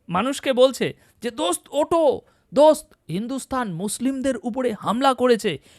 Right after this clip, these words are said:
হিন্দুরা মিসাইল মেরে দিয়েছে পাকিস্তানের মুসলিমদের উপরে।" কিন্তু আফগানিস্তানের তালিবান গতকাল সন্ধ্যাবেলা তারা একটি সাক্ষাৎকারে বলেছেন যে, "ভাইয়া এই যে এখন যুদ্ধ, এখানে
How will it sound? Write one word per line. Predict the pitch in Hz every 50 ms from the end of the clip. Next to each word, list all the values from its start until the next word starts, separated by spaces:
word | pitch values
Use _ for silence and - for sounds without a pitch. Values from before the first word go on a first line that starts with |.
| _ _
হিন্দুরা | 175 190 240 277 285 294 285 277 254 226
মিসাইল | 180 160 202 240 - 302 302 311 311 294 262
মেরে | 262 254 254 254 240
দিয়েছে | 247 247 247 233 240 247 220
পাকিস্তানের | 220 208 214 240 254 214 - - 240 233 254 240 226
মুসলিমদের | 208 214 233 202 - 262 262 262 247 233 226 240 233 202
উপরে।" | 202 185 214 202 180 147 117 - _ _ _ _ _ _ - - _ _
কিন্তু | - 277 294 262 349 339 - -
আফগানিস্তানের | 220 214 208 196 185 233 254 269 277 - - 269 262 269 269 262
তালিবান | - - 190 180 202 226 220 208 180 143 135 147 160
গতকাল | 190 190 208 - 262 - 262 262 262 262
সন্ধ্যাবেলা | - - - 202 214 233 247 254 247 226 190 156 131 135
তারা | - 202 214 254 262 269
একটি | 269 - _ - 294 285 - - _
সাক্ষাৎকারে | - - - - 185 180 - - - 285 277 - _ - 254 240 226 190
বলেছেন | 165 165 208 254 254 - 254 208 147 131 - _ _ - - - _ _ -
যে, | 214 226
"ভাইয়া | 214 196 254 277 302 311 - - _ _ _ _ _
এই | - 214 240 247
যে | 233 269 277
এখন | 269 269 277 294 277 233
যুদ্ধ, | 165 185 233 240 202 185 214 170 - - _ _ _ _ _ -
এখানে | 208 208 254 262